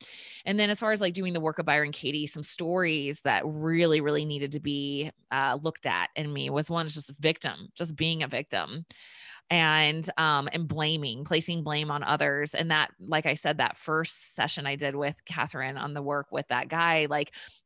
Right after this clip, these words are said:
I, I mean, I, not only was I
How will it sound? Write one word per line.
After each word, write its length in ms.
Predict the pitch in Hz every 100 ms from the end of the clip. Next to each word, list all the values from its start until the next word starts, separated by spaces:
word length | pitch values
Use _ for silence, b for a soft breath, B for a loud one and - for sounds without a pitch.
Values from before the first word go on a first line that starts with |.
| -
I, 160 | 156
I 40 | 147
mean, 240 | 160 156 -
I, 260 | 170 208 - - B B 214
not 280 | 240 320 -
only 580 | 220 226 269 277 277 - -
was 280 | 180 180 -
I 500 | 147 151 202 240